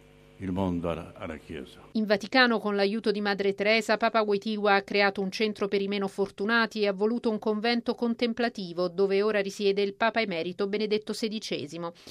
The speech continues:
Speaker 2: Infine, ma non ultimo, il cardinale Givish ha menzionato il rapporto speciale coi giovani.
Speaker 1: Questo rapporto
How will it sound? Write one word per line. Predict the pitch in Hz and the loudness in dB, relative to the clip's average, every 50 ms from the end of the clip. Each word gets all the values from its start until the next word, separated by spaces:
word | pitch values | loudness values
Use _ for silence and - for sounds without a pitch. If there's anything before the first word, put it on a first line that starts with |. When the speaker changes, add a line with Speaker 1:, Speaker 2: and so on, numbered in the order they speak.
| - - | -20 -8
Speaker 2:
Infine, | - 202 190 190 - - 269 247 196 160 | -4 -4 -4 -2 2 4 4 4 4 2
ma | 156 160 | -4 -6
non | 165 170 185 | -8 -6 -4
ultimo, | 196 226 247 247 240 - 254 233 226 | -2 0 0 0 -2 -2 -4 -2 -2
il | 226 220 | -2 -2
cardinale | - 247 233 220 247 240 254 254 247 240 | -2 -4 -2 -2 0 2 2 2 2 0
Givish | 202 233 240 220 226 208 - | -2 -4 -4 -4 -4 -4 -2
ha | 233 214 | -2 -2
menzionato | 220 240 240 - - 202 185 170 170 - | -2 -2 -2 -2 -4 -2 -2 -2 -2 -2
il | 185 175 | -4 -4
rapporto | - 190 185 - 214 202 - - | -4 -6 -4 -2 -4 -4 -4 -10
speciale | 208 - - 214 214 - 160 156 180 180 | -10 -6 -6 -6 -4 -2 -2 -2 -4 -2
coi | - 220 220 196 | -2 -2 -2 0
giovani. | 180 170 135 - 151 135 143 143 151 - | -2 -4 -4 -4 -6 -6 -6 -8 -10 -8
Speaker 1:
Questo | - 90 85 - 92 90 | -8 -8 -6 -6 -4 -2
rapporto | 92 92 87 - - - - 120 127 135 135 131 123 120 - - - 123 120 117 117 107 101 - | -2 -2 -2 -6 -12 -6 0 2 2 2 2 -2 -4 -8 -14 -10 -6 -4 -4 -2 -4 -6 -10 -14